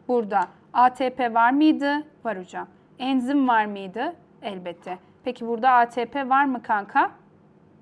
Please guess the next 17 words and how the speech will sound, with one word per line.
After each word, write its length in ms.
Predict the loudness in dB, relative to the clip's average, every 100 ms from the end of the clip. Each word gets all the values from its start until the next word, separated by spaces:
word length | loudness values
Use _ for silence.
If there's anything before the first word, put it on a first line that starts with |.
| _ -8
No, 280 | -4 -2 -2
no. 240 | -4 -4
Enzim 500 | -4 -4 -4 -6 -6 -8 -8
var. 180 | -8 -8 -12 -6
Bak. 140 | -6 -8 -20 -20 -8
Hem 240 | 0 0 0
hücre 280 | -4 -2
içinde 460 | -4 -4 -8 -4 -4 -6 _
hem 200 | 2 2
hücre 440 | 2 -2 0 -4 -4
dışında 380 | -6 -4 -4
gerçekleşebildiğini 1300 | -2 0 -2 -6 -10 -10 -10 -10 -10 -12 -12 -6 -6 -8 _ -8
çok 320 | -6 -6 -6
rahatlıkla 640 | -4 -4 -4 -8 -4 -2
görüyoruz 500 | -2 -2 -4 -6 -8
kıymetli 380 | -8 -8 -6 -4
arkadaşlarım. 560 | -6 -6 -12 -10 -12